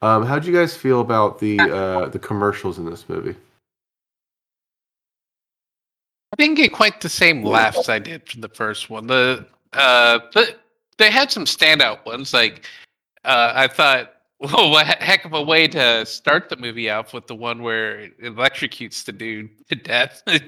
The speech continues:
Speaker 2: <laughs> trying to rob the car, <laughs> steal the car." And I, I think that's a good way to show, like, "Oh, yes, it, the, the system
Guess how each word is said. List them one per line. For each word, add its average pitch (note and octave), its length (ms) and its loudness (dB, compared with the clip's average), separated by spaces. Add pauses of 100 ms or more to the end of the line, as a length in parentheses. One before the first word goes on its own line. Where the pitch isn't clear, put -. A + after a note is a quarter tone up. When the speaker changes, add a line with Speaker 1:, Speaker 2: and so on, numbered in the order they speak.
(100)
Speaker 2:
<laughs> - 340 -18
trying A#2+ 220 0
to A#2 80 -2
rob A2+ 280 2
the A2+ 80 -4
car, C#3+ 520 4 (180)
<laughs> G3+ 160 -4
steal B2 300 2
the A2+ 100 -4
car." E3 440 2 (1300)
And B2+ 120 2
I, B2+ 260 4
I C3+ 40 4
think - 200 -4
that's C#3 220 0
a - 40 -10
good C#3 140 0
way C3 180 4
to B2 100 -2
show, C3+ 340 2
like, B2 360 2
"Oh, C4+ 180 6
yes, F#3 440 4
it, A3 140 -4 (240)
the, E3+ 240 -8 (720)
the D3+ 80 -10
system A3 560 -6